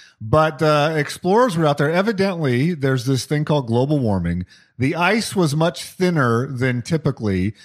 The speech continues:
uh, it is in this time of the year. So they were able to get some, uh, vessels out there to do the sonar and to take, uh, uh, pictures of the bottom of the ocean.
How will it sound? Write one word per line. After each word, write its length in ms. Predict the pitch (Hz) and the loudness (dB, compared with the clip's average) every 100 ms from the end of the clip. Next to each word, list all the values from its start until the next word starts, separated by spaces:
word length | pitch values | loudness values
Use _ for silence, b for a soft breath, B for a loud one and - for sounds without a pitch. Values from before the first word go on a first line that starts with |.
| B | B
uh, 440 | 113 113 117 113 113 | 0 0 0 -2 -4
it 80 | 127 | -4
is 540 | 131 131 139 135 110 | -2 -2 0 0 0
in 80 | 113 | -2
this 160 | 113 | -2
time 240 | - 127 110 | -2 -2 -2
of 40 | |
the 80 | 98 | -2
year. 400 | 110 165 123 101 B B | 0 0 0 -2 B B
So 160 | - 151 | -6 -2
they 120 | 165 | 0
were 160 | 165 165 | 0 0
able 300 | 170 247 277 | -2 0 -2
to 120 | - | -2
get 420 | 135 110 147 175 | -4 0 0 -2
some, 600 | - - 160 143 135 120 - b b b | -8 -4 0 0 0 -2 -4 b b b
uh, 520 | 120 120 113 107 107 | -4 -2 0 0 -2
vessels 600 | 104 101 156 185 196 135 | -4 0 0 0 -2 -2
out 180 | 131 113 | -2 -2
there 260 | - 110 110 | -2 0 0
to 400 | - 127 117 104 110 | -2 0 0 -2 -4
do 180 | 143 131 | -2 0
the 120 | 120 | -2
sonar 760 | - 160 151 151 143 147 143 147 | -4 -2 0 0 0 2 0 0
and 220 | 131 110 | -4 -6
to 100 | 104 | -6
take, 360 | 143 131 127 - b b | -4 -6 -6 -14 b b
uh, 40 | |
uh, 540 | 113 107 104 110 110 | -2 0 -2 -4 -6
pictures 500 | 101 - 156 - 147 | -8 -6 -8 -4 -2
of 80 | 127 | -2
the 60 | 107 | -2
bottom 260 | 123 131 | 0 0
of 60 | 127 | 0
the 100 | 113 | 0
ocean. 360 | 131 127 135 | -2 -2 -4